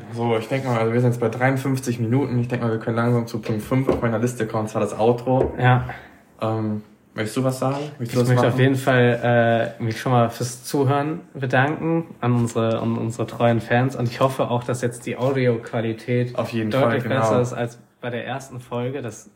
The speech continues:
Speaker 2: tut uns natürlich auch leid, dass da so ein, so ein Hall drauf war. Das, äh,
Speaker 1: Ich hab
Speaker 2: war
Speaker 1: noch
Speaker 2: leider im Nachhinein nicht mehr zu beheben, aber die,
Speaker 1: Nee.
Speaker 2: die Folge war uns zu gut, um sie zu löschen.
Speaker 1: Genau.
Speaker 2: Deswegen haben wir sie trotzdem hochgeladen und wir hoffen jetzt,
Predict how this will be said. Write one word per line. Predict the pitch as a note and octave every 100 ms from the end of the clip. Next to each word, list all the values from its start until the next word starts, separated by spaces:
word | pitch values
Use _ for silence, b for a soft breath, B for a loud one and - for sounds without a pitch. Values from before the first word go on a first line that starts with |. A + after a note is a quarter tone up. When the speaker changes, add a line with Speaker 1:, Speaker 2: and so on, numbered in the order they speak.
| B2+ -
Speaker 2:
tut | -
uns | B2 B2
natürlich | - C3 A2
auch | A2+
leid, | A#2 A#2+ A#2+
dass | G#2+
da | G#2+ G#2+ G#2+
so | G#2+
ein, | G2+ G#2 G#2 - B B
so | -
ein | A2+ G#2+
Hall | A#2+ C3
drauf | B2+ G#2 A2
war. | G#2+ A2+
Das, | A2 - -
äh, | G#2+ G#2 G#2 G#2+ _ b b b b b -
Speaker 1:
Ich | - B2
hab | B2
Speaker 2:
war | B2+
Speaker 1:
noch |
Speaker 2:
leider | C3 C3+ C3 B2+ -
im | C3+
Nachhinein | B2+ C3+ D3+ C3 B2+ B2
nicht | B2 C3+
mehr | B2 A#2 A#2 A#2+ B B
zu | - C3
beheben, | B2+ A#2+ C3+ D3 B2+
aber | A2+
die, | A2+ A#2
Speaker 1:
Nee. | A#2
Speaker 2:
die | A#2
Folge | - B2+ B2+ B2
war | A#2 A#2+
uns | A#2 - - b b b b b b
zu | - C3
gut, | B2+ D3 D3
um | B2+
sie | B2 B2+
zu | -
löschen. | A#2+ C4+ A2+ B2
Speaker 1:
Genau. |
Speaker 2:
Deswegen | G#2+ G#2+ A#2+ A#2
haben | A#2
wir |
sie | G#2+ A2+
trotzdem | - A#2+ C#3 A#2
hochgeladen | A#2+ A#2+ A#2 A2 A2+ A#2
und | G#2+
wir | G#2
hoffen | G#2+ - A2
jetzt, | G#2 -